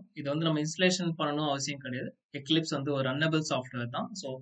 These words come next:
Eclipse இருந்தாலே போதும், அது வந்து ஆட்டோமேட்டிக்கா வந்து, ஆ, run பண்ணலாம். So, Java மாதிரி installation பண்ணணும் அப்படின்னு சொல்லிட்டு அவசியம் கிடையாது.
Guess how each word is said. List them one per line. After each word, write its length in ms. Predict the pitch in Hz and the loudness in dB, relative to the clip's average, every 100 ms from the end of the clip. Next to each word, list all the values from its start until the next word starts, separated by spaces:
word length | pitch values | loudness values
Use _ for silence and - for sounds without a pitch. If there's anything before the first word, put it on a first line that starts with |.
| - | -10
Eclipse 380 | 147 160 165 - | 0 2 2 2
இருந்தாலே 480 | 147 147 175 175 175 | -2 0 4 4 4
போதும், 300 | 143 135 196 | 0 -2 -2
அது 140 | 135 | -2
வந்து 180 | 131 135 | -2 0
ஆட்டோமேட்டிக்கா 480 | 131 135 131 131 131 | 0 0 -2 -2 -2
வந்து, 380 | 123 120 247 - _ _ _ _ 131 | -2 -4 -6 -10 _ _ _ _ -2
ஆ, 360 | 127 123 120 | 2 2 2
run 220 | 139 175 | 2 2
பண்ணலாம். 340 | 180 123 120 - | 2 -2 -2 -8
So, 180 | - 131 | -8 -2
Java 340 | 143 160 160 | 2 6 6
மாதிரி 160 | 143 147 | 6 2
installation 440 | 143 151 147 139 | 0 -2 -2 -2
பண்ணணும் 220 | 131 135 127 | -2 -2 -2
அப்படின்னு 200 | 123 123 | -2 -4
சொல்லிட்டு 180 | 123 | -4
அவசியம் 300 | 185 123 131 | -2 -2 -4
கிடையாது. 280 | 135 127 _ | -12 -18 _